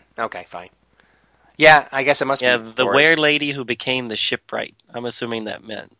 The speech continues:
Speaker 2: that means,
Speaker 1: Oh, the
Speaker 2: uh,
Speaker 1: shipwright.
Speaker 2: is
Speaker 1: Okay,
Speaker 2: that what
Speaker 1: somebody
Speaker 2: you call
Speaker 1: takes
Speaker 2: an
Speaker 1: care of the
Speaker 2: engineer?
Speaker 1: ship.
Speaker 2: Yeah.
Speaker 1: Huh, cool.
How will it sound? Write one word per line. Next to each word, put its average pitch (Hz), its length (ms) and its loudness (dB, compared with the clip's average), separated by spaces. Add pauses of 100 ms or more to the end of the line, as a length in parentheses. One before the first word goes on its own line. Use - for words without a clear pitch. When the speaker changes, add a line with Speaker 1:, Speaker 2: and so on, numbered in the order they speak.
(100)
Speaker 2:
that 113 160 -6
means, 104 260 -12
Speaker 1:
Oh, 101 100 -8
the 95 60 -8
Speaker 2:
uh, 92 40 -10
Speaker 1:
shipwright. - 880 -6 (560)
Speaker 2:
is - 60 -10
Speaker 1:
Okay, 104 220 -8
Speaker 2:
that 110 60 -4
what 110 80 -2
Speaker 1:
somebody 127 220 0
Speaker 2:
you 117 60 -2
call 127 100 2
Speaker 1:
takes 113 100 0
Speaker 2:
an 110 60 -8
Speaker 1:
care 120 80 2
of 113 60 0
the - 40 -4
Speaker 2:
engineer? 110 240 -4
Speaker 1:
ship. - 120 -16 (360)
Speaker 2:
Yeah. 110 260 -6 (720)
Speaker 1:
Huh, 226 100 -2 (260)
cool. 190 180 -4